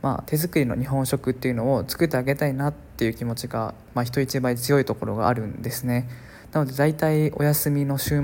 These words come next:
末になると、まあ、作り置きして、それを一週間かけてゆっくり食べるっていうのを大体やってるんですが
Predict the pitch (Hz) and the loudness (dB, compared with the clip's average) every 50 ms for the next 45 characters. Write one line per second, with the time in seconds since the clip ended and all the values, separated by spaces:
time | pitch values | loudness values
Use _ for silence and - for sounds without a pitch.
0 | 143 135 - - - 143 139 139 139 143 135 123 117 123 - 139 131 123 107 - | 2 0 -2 -2 -2 0 0 0 0 0 0 0 -2 0 2 2 4 4 2 0
1 | - - - 127 120 - - - 143 139 135 131 127 - - 127 - - - - | -4 -6 -6 -6 -6 -6 -6 -4 0 2 2 2 2 0 -4 -6 -6 -8 -2 2
2 | 151 147 117 113 - 160 151 156 - - - - - 151 147 151 - 120 113 - | 2 2 2 2 2 2 2 2 2 2 -2 -2 0 0 -2 0 0 -4 -4 -4
3 | - - - - - 127 120 120 120 120 123 - - - - - - 131 117 107 | -6 -10 -8 -6 -6 -2 0 0 0 -2 -2 -6 -6 -6 -4 -4 -4 -2 -2 -2
4 | - - - - - 131 120 107 117 120 139 147 131 113 - - - - - - | -2 -4 -10 -6 -4 -2 -2 0 0 2 4 4 2 2 0 -6 -14 -18 -20 -20
5 | - - 131 127 123 120 120 123 123 123 131 127 127 127 120 120 120 - - 107 | 0 2 2 4 4 4 2 2 2 2 2 2 2 2 0 0 -2 -4 -4 -2
6 | 117 127 123 123 117 - | -2 0 0 0 -2 -4